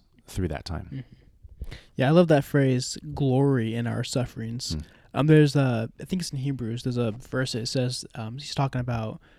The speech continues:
Speaker 2: I forget who it is, but he's talking about basically, like, sinners, and he says they glory in their shame, like, talking about how they, like, boast and they're, like, proud of and they're happy with, like, their s-, their shame and their sin.
Speaker 1: Hmm.
Speaker 2: But this is the opposite, saying that we are, we are proud of our hope in, in our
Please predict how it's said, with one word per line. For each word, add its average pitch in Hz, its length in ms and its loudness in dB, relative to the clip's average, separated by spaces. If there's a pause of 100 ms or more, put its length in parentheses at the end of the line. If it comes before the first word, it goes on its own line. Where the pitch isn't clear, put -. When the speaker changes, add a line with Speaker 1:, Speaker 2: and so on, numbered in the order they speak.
(140)
Speaker 2:
I - 140 0
forget 180 220 2
who 143 120 4
it 123 60 2
is, 117 100 0
but 131 120 2
he's 143 100 0
talking 156 160 6
about 143 100 4
basically, 139 300 2
like, 120 180 -2
sinners, 113 400 -4
and 120 80 -4
he 120 60 -4
says 117 400 -2 (280)
they 131 200 2
glory 139 580 4
in 123 80 -4
their 110 140 -6
shame, 113 380 -6
like, 110 100 -6
talking 135 240 0
about 123 140 0
how 131 100 0
they, 123 180 0
like, 117 140 -4
boast 139 500 0
and 131 100 -2
they're, 120 120 -2
like, 113 160 -10
proud 139 340 0
of 123 140 -4
and 113 80 -6
they're 120 100 -6
happy 131 400 -2
with, 120 260 -6
like, - 200 -10
their 113 80 -6
s-, - 200 -12
their 120 200 -4
shame 135 360 -2
and 117 120 -8
their 117 100 -10
sin. 123 440 -4 (120)
Speaker 1:
Hmm. 87 200 4
Speaker 2:
But 135 120 0
this 147 160 2
is 139 60 0
the 127 80 2
opposite, 120 400 0
saying 123 240 -4
that 113 100 -4
we 135 300 -2
are, 113 200 -2 (320)
we 123 60 0
are 120 60 4
proud 139 320 6
of 131 160 4
our 110 100 2
hope 135 300 -2
in, 123 140 -6
in 123 200 -8
our 117 240 -10